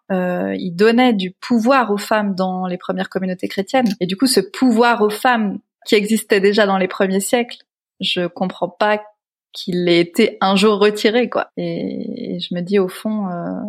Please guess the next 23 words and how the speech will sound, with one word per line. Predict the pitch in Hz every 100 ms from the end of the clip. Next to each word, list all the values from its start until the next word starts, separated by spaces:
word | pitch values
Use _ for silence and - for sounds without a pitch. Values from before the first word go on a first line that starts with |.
| 220 - _ _ _ _ _ -
ben, | 185
dans | 180 185
mon | 196
rôle, | 196 220 220
euh, | 185 180 175 175 170
en | 175
tout | -
cas | 190 180 170 - -
pastoral, | 202 - 202 208 247 196
euh, | 175 175 - -
je | -
me | 180
sens | 190
vraiment | 180 214 262
appelée | 220 202 233 240 214
quand | 214 202
je | 190
vois | 185 208
une | 196
femme | 190 247 233
qui | 220
commence | - 190 202 -
à | 196